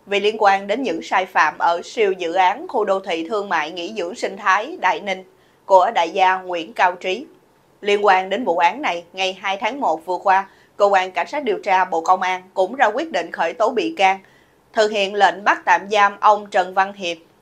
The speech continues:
Chủ tịch Ủy ban Nhân dân tỉnh Lâm Đồng. Ông Hiệp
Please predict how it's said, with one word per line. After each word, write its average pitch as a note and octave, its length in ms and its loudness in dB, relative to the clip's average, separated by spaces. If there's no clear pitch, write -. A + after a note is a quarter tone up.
Chủ F#3 260 2
tịch F#3 200 2
Ủy G3 160 -2
ban G#3+ 180 0
Nhân G3+ 200 -6
dân G3 280 0
tỉnh F3+ 220 -2
Lâm G#3 200 0
Đồng. E3 260 0
Ông G3+ 200 4
Hiệp F3+ 220 -4